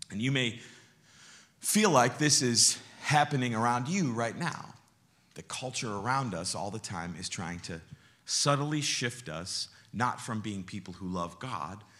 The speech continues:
but being people who love the world as it exists out there. Anyone ever feel like that? The culture is subtly trying all the time to get you to call things what it wants you to call it and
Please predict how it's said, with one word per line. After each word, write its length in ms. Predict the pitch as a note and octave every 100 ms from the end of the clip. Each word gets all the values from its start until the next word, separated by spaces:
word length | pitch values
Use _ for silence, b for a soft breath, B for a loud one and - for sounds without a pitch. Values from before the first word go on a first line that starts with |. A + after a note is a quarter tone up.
| B
but 160 | - F#2
being 200 | G#2+ F#2
people 260 | F#2 F#2 D#2+
who 160 | F2+
love 400 | E2+ F#2 G2 F2
the 80 | F2+
world 400 | F#2 A2+ F#2 E2+
as 160 | E2+ F2
it 80 |
exists 440 | E2 D#2+ F2+ E2 -
out 160 | C#2+
there. 120 | D2 C#2+
Anyone 240 | G#2+ G2+
ever 140 | F#2
feel 240 | F2 - G2
like 180 | G2 -
that? 220 | G#2+ A2+ - B B B B
The 80 | -
culture 340 | - D3+ - A2+
is 80 |
subtly 480 | - - C3 D3+ F3
trying 440 | F3+ D3 B2+ C3 B2+
all 240 | A2 A#2
the 100 | C#3
time 340 | C#3 G#2 G2+ G2
to 100 | G#2
get 200 | G#2+ -
you 160 | G#2+
to 140 | G#2 G2+
call 340 | - A2+ B2+
things 360 | B2 C#3 C3+ B2+
what 120 | C3+
it 100 | C3+
wants 280 | B2 B2+ B2
you 80 | C3
to 60 |
call 320 | B2+ B2+ B2
it 120 | B2+ B2+ B B B
and 180 | G#2 F2+